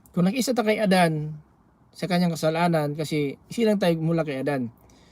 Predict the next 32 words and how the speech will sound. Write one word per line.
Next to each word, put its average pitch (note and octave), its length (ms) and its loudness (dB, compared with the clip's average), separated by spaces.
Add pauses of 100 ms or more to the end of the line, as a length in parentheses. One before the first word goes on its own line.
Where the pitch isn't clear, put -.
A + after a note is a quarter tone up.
(340)
Ngayon G3+ 320 4
naman, D#3 180 2 (140)
kailangan E3+ 480 2
ipanganak D#3+ 400 -4
tayo E3+ 160 0
muli C3 320 -2 (1300)
kay D3 160 -2
Kristo C3 560 -4 (400)
para F3+ 240 2
po D3 160 -8
tayo, D3 240 0
mga C3+ 240 -6
kapatid, B2+ 400 -6 (720)
makakamit D3 560 -6
ng C#3 160 -6
buhay B2+ 320 -4
na B2 80 -4
walang A2 320 -6
hanggan. G#2+ 160 -6 (640)
So, A3 400 -4 (880)
ipinak A3+ 320 2
tayo G3+ 240 2
muli D#3 320 2 (560)
sa F3+ 160 -4
magitan F3 320 0
ng C#3 80 -4
salita. C#3 400 -2
Ayon D3+ 240 -4
sa D3+ 80 -4
Santiago D3 320 -2
one C#3+ 160 -4
dieciocho, D#3 560 -2